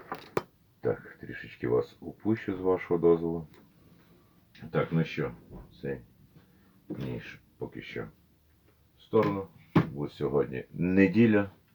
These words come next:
тому щось, е, гудіти там, е, станками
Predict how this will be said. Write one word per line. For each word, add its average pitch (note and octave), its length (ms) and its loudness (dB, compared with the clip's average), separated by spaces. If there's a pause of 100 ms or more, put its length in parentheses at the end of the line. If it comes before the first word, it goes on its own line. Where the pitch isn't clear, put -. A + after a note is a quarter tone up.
(600)
тому D#2+ 500 0
щось, - 440 -12
е, B1+ 520 -8 (100)
гудіти C#2+ 760 -4 (800)
там, C2 300 -8
е, B1+ 440 -8 (1080)
станками - 600 -6